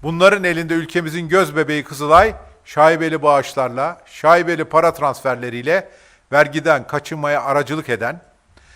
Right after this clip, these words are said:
paravan bir ticarethaneye dönüştü.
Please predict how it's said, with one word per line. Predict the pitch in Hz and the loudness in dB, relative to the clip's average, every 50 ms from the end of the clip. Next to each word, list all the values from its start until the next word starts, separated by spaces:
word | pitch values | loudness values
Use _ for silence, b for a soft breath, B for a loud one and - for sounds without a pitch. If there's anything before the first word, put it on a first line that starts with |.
| b b b b | b b b b
paravan | - 143 151 165 170 170 185 208 220 214 180 | 2 4 6 8 8 8 8 8 6 4 0
bir | 170 196 190 - - - - _ | -6 -6 -6 -6 -14 -20 -20 _
ticarethaneye | _ - 131 123 151 151 156 180 180 180 - 143 143 143 143 147 151 127 | _ -16 -6 0 2 2 4 2 0 -2 -4 -6 -4 -4 -4 -4 -4 -4
dönüştü. | 117 104 85 - - - _ | -6 -10 -12 -14 -20 -20 _